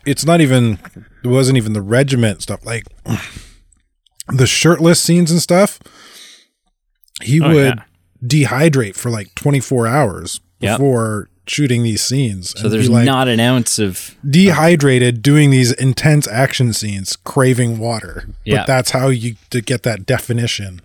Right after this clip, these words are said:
Speaker 2: That super lean look. Yeah. <clears throat> Um, and so he's back in the swing and he's working away and he's eating away. And we just recently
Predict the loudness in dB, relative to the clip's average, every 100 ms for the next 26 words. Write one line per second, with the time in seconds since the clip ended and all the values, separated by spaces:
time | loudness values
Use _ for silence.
0 | -10 -6 -2 -2 0 0 0 -2 0 0
1 | 2 2 0 0 -2 -4 -8 -4 -4 -6
2 | _ _ _ -2 0 2 2 0 0 -4
3 | _ -4 0 0 0 2 4 2 0 -6
4 | _ _ _ _ _ _ _ _ _ -4
5 | -2 0 -2 0 2 2 2 2 2 0
6 | -6 _ _ -2 2 2 4 4 4 4
7 | 2 2 2 0 0 0 2 0 2 2
8 | 2 0 0 2 2 0 -2 0 2 2
9 | 2 2 2 2 0 -2 -4 0 2 2
10 | 2 0 -6 _ _ -14 -8 -2 0 0
11 | 0 -2 -2 -2 -4 -4 -4 -6 -6 -6
12 | -4 -2 -2 -2 0 0 -2 -2 0 0
13 | 0 -4 -6 -10